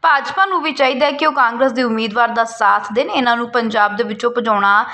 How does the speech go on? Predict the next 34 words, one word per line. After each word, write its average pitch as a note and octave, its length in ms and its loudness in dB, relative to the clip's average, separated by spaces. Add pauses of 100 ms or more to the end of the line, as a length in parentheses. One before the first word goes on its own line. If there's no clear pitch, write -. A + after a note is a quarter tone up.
(280)
ਅ, C4 100 4
ਜ਼ਰੂਰੀ C#4 640 0
ਹੈ। - 60 -4
ਇਹ C4+ 460 0
ਕਾਲੇ G#3+ 380 2
ਅੰਗਰੇਜ਼ G3+ 460 -2
ਨੇ। - 240 -4
ਜੇਕਰ B3 220 0
ਭਾਜਪਾ D#4 440 2
ਦਾ D#4+ 120 0
ਕੋਈ F4 200 0
ਵਿਧਾਇਕ C#4 380 0
ਵਿਧਾਨ B3+ 340 0
ਸਭਾ A#3+ 280 0
ਨਹੀਂ A3 280 -4
ਜਾਏਗਾ, G#3+ 540 0 (400)
ਇਸ F4 120 2
ਦੇ G4 140 0
ਨਾਲ D#4+ 360 4 (340)
ਫਰਕ E4 260 0
ਨਹੀਂ A3 240 -2
ਪੈਂਦਾ, A3+ 320 0
ਪਰ - 180 -2
ਜੇਕਰ C#4+ 320 -2
ਕੇਜਰੀਵਾਲ E4 580 0
ਰਾਜ D4 200 2
ਸਭਾ D4 220 2
ਚਲਾ C#4 300 0
ਗਿਆ C4 260 2
ਤਾਂ C4 220 0
ਇਸ B3 180 -2
ਦੇ A#3+ 140 -6
ਨਾਲ A3+ 200 0
ਫਰਕ A#3 420 -2